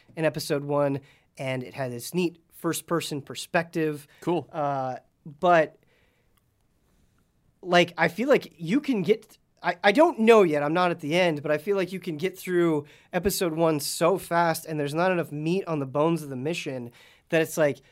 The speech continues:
Speaker 1: this is technically well made, but I feel like maybe by doing nine movies, I know you guys are capable of, of good level design. I saw it in the levels that I was doing with New Hope,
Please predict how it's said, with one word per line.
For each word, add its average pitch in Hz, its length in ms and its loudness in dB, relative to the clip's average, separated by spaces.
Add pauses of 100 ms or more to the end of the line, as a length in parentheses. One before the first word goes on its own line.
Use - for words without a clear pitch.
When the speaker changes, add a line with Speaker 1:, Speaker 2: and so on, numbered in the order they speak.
(160)
Speaker 1:
this 226 180 -2
is 214 120 -4
technically 202 500 -2
well 151 260 2
made, 147 440 -4
but 160 120 0
I 147 80 0
feel 196 180 -4
like 196 120 0
maybe 175 540 -2 (300)
by 160 200 0
doing 180 500 2
nine 156 380 2
movies, 175 640 -4 (500)
I 185 120 0
know 180 400 4
you 208 180 0
guys 160 280 4
are 151 80 0
capable 160 680 -2
of, 131 440 -6
of 120 440 -10
good 175 360 4
level 156 360 0
design. 113 640 -8 (420)
I 147 120 -2
saw 190 560 4
it 123 220 -4 (100)
in 220 320 6
the 202 80 8
levels 196 380 6
that 180 120 2
I 170 60 2
was 165 120 0
doing 175 220 2
with 160 180 -2
New 151 220 0
Hope, 147 340 0